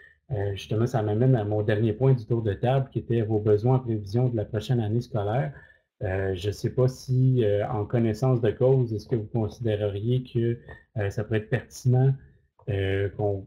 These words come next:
qu'on se réunisse quand même assez tôt dans l'année pour pouvoir peut-être en discuter, se lancer dans un chantier de mise en commun, euh, peut-être, euh, je, je, je lance l'idée, là, tu sais, euh,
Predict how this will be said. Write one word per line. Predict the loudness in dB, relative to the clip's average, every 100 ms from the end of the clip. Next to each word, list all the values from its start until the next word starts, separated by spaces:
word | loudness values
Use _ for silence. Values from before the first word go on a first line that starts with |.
| _
qu'on | -10 -6
se | -2
réunisse | 0 2 2 0
quand | 0 0
même | 2 0
assez | -2 -4 -4
tôt | 2 2 2
dans | 0
l'année | -2 -2 0 0
pour | 0 -4
pouvoir | -6 -4 -2
peut-être | 0 0 0
en | -2
discuter, | -6 -14 -12 0 0
se | 0 -2
lancer | -2 -4 -2
dans | -2 -2 -2
un | -2
chantier | -2 -4 -2 -2
de | 0 -2
mise | -2 -2
en | -2
commun, | -2 -2 0 2 2 0
euh, | -2 -4 -8 -18 _ _ _ _ _ _ _ -6
peut-être, | 0 0 2
euh, | 2 2 -2 -10 -4
je, | 0 0 -2
je, | -8 -6
je | 0 2
lance | 6 4 2 -4
l'idée, | 2 2 2
là, | 0
tu | -2
sais, | -2 0
euh, | -2